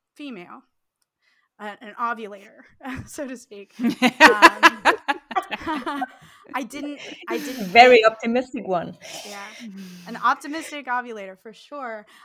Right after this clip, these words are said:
Speaker 1: I didn't hit all of those notes that they needed to be able to get the financial backing that they were trying to get, um, to promote their, whatever they were trying to do. And unfortunately, because of the way that the laws are in, in the United States, they had to open up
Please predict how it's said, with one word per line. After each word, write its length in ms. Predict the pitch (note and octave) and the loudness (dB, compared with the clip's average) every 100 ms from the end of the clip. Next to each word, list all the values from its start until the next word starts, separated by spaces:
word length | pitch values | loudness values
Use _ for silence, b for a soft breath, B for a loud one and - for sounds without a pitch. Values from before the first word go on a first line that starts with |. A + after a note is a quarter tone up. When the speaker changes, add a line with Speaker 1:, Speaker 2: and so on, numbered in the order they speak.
| - | -8
Speaker 1:
I 80 | C#4 | -6
didn't 200 | E4+ C#4 | -8 -10
hit 260 | C4+ B3+ | -12 -10
all 220 | A3+ G#3+ | -10 -10
of 80 | G#3+ | -12
those 220 | G3+ F#3+ | -14 -18
notes 420 | F#3+ F#3 G3 - D#4+ | -18 -18 -18 -20 -20
that 140 | G#3 | -20
they 140 | G#3 G3 | -18 -18
needed 460 | F#3+ F#3+ F#3+ F3+ F3 | -18 -18 -18 -18 -20
to 120 | G3+ | -20
be 280 | G3 G3 F3+ | -20 -20 -18
able 180 | F3+ | -20
to 220 | F3+ - G3 | -20 -20 -18
get 220 | G3 F#3 | -20 -20
the 60 | F#3+ | -16
financial 480 | F#3+ F3+ F3+ G3 | -16 -14 -18 -18
backing 640 | F3 E3+ E3 F#3+ F3 D#3+ F3+ | -12 -12 -12 -14 -20 -20 -20
that 200 | F3+ F3 | -20 -18
they 120 | F#3 | -18
were 100 | F3+ | -18
trying 280 | - F#3+ F3+ | -18 -20 -20
to 60 | |
get, 280 | F#3 F3 F3 _ _ _ - | -18 -18 -18 _ _ _ -16
um, 540 | F3 E3 - - - _ _ | -12 -12 -16 -20 -20 _ _
to 380 | - G#3+ F#3+ F3+ F3 | -20 -18 -18 -20 -20
promote 440 | - F#3 F3+ F3+ _ | -18 -16 -16 -18 _
their, 300 | F3 F3+ E3+ - | -18 -16 -16 -16
whatever 400 | G3 F#3 F3+ F3 | -14 -12 -12 -16
they 120 | - | -20
were 80 | - | -20
trying 240 | G3+ - | -20 -20
to 80 | - | -20
do. 260 | - - A#3+ b b b b - | -20 -20 -20 b b b b -8
And 480 | G#3+ G3 G3 G3+ G3 _ - | -6 -6 -8 -14 -20 _ -16
unfortunately, 720 | B3 A#3+ A#3 A3+ A3+ A3 G#3+ | -16 -12 -14 -14 -18 -20 -20
because 280 | G#3 G3+ G3 | -20 -20 -20
of 60 | |
the 80 | G3 | -18
way 180 | G#3 F#3+ | -18 -16
that 140 | F#3+ | -18
the 80 | F#3+ | -20
laws 320 | F#3 F3+ F#3 | -12 -12 -12
are 360 | F#3 F#3 F#3 F3+ | -14 -16 -16 -18
in, 280 | G#3 F#3+ F#3 - | -20 -20 -20 -20
in 120 | G#3+ | -18
the 80 | G3 | -18
United 340 | G3 F#3+ F#3+ | -16 -16 -18
States, 340 | - G3 F#3 - | -18 -20 -20 -20
they 100 | G3 | -16
had 180 | G3+ G3 | -14 -14
to 80 | |
open 200 | G3 F#3+ | -18 -20
up 160 | G3 - | -20 -20